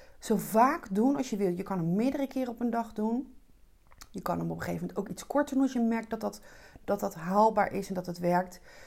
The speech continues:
Je kan hem, eh, je, eh, je hebt namelijk met deze oefening al even deze, ja, een kleine tien minuten aandacht voor jezelf en rust.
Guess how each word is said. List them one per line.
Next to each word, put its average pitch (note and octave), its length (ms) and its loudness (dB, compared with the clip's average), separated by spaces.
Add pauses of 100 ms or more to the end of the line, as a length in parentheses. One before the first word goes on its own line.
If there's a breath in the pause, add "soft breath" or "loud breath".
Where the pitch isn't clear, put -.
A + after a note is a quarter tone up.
(160 loud breath)
Je F3+ 160 -8
kan E3+ 280 0
hem, E3+ 160 -2
eh, D#3+ 480 -2 (180)
je, - 180 -6
eh, G#3 120 0 (200)
je G#3 180 2
hebt C#4 280 4
namelijk G#3+ 540 2
met G3 120 -4
deze G#3 260 -2
oefening G3+ 380 -8 (200)
al G#3 280 6
even G#3+ 480 -2 (240 loud breath)
deze, G#3 460 -4 (240)
ja, E3+ 300 -4
een F3 120 -4
kleine G3+ 600 0
tien A#3+ 220 2
minuten G#3 580 0 (840)
aandacht F3+ 360 0
voor E3 140 -6
jezelf D#3+ 520 -4 (420 loud breath)
en E3+ 160 4
rust. E3+ 680 0